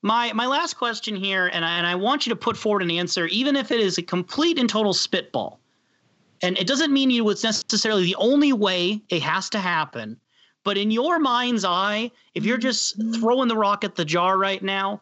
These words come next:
Speaker 1: what does the final season of season two of Twin Peaks look like?
Speaker 2: The
Speaker 1: How does
Speaker 2: final
Speaker 1: this
Speaker 2: season
Speaker 1: series
Speaker 2: of
Speaker 1: end
Speaker 2: season two?
Speaker 1: for
Speaker 2: I think it's
Speaker 1: twenty-five years?
Speaker 2: season two.
Speaker 1: No, the final, did I say final scene? I meant to
Speaker 2: <laughs> You
Speaker 1: say.
Speaker 2: did. You built it
Speaker 1: Did I
Speaker 2: up to
Speaker 1: say
Speaker 2: that.
Speaker 1: the wrong words?
Speaker 2: Beautiful.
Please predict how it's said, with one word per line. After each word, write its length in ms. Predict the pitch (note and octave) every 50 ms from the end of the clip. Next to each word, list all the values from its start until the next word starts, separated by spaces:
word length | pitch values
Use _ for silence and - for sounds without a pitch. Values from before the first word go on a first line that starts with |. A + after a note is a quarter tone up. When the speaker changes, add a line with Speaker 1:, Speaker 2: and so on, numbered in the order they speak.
| _ _ _ _ _ _
Speaker 1:
what 160 | - G#3 C4+ F#4
does 140 | G4+ D#4
the 120 | B3+ A3 G#3
final 500 | - - - G#3 F#3 G3+ G3+ F#3+ F3+ F3
season 680 | - - - E3+ E3 E3+ D3+ D3 C#3+ C3+ B2+ B2 B2 - _ _
of 180 | - D3 C#3 B2
season 440 | - - - G3+ G3+ F3+ F#3 F3+ E3+
two 240 | D3 - F#3+ F3 D#3
of 60 | C#3
Twin 220 | - - D#3+ D3+
Peaks 240 | C#3+ - C#3+ C#3 - B2
look 200 | A#2+ A#2+ - -
like? 200 | - F2 E2+ - - -
Speaker 2:
The 60 | A#2+
Speaker 1:
How 160 | - - -
does 120 | F#4+ F#4 C#4+
Speaker 2:
final 100 | A3 -
Speaker 1:
this 100 | B3+ B3
Speaker 2:
season 200 | - - - B3 A#3+ A3+ -
Speaker 1:
series 40 | E3+
Speaker 2:
of 80 | - -
Speaker 1:
end 120 | - G#3+
Speaker 2:
season 360 | G3+ F#3 D3 C#3+ D3 D3+ C#3+
two? 140 | C3 - C#3
Speaker 1:
for 60 | C3
Speaker 2:
I 60 | D3+ E3+
think 40 |
it's 80 | E3 A#3+
Speaker 1:
twenty-five 500 | B3 B3 A#3+ A#3 C#3+ D3 G#3+ G#3 G3 F3+
years? 120 | D3 C#3+
Speaker 2:
season 180 | C#3+ C3+ C3+ A#2
two. 380 | A2 - D3 D3 A#2+ F#2+ F2+ - _ _ _ _ - - - _ _ _ _ _ _ _ _ _ _ _ _ _ _ _ _ -
Speaker 1:
No, 180 | C4 C#4+ B3
the 80 | G#3 A#3+ G3+ G3+ -
final, 340 | - D#4 D4+ C#4+ C4 C4
did 120 | G#3+ G#3 C#4+
I 60 | D4+ D4+
say 180 | - - C#4
final 320 | B3+ - C#4 C#4+ D4 C#4 A#3+
scene? 380 | - - - D4 C#4+ B3+ A3
I 100 | F3+ D#3+
meant 200 | E3+ E3+ E3+ D#3+
to 60 | - D3
Speaker 2:
<laughs> 20 |
You 60 | D#3 F#3+
Speaker 1:
say. 100 | G#3+ G3+
Speaker 2:
did. 380 | A#3 A#3 A#3+ A3+ G3 E3+ - G#3
You 60 | G3+
built 240 | - - G#3+ G#3+ C#4+
it 60 | F4+
Speaker 1:
Did 100 | D#4+ -
I 40 | -
Speaker 2:
up 40 | B3
to 60 | F#3+
Speaker 1:
say 80 | - -
Speaker 2:
that. 100 | C#4+ C#4+
Speaker 1:
the 80 | C4 B3
wrong 300 | A#3+ B3+ B3+ B3+ B3 A3
words? 280 | G#3+ G#3+ A3 B3 C#4 A3
Speaker 2:
Beautiful. 280 | - F#3+ F#3+ F#3 F#3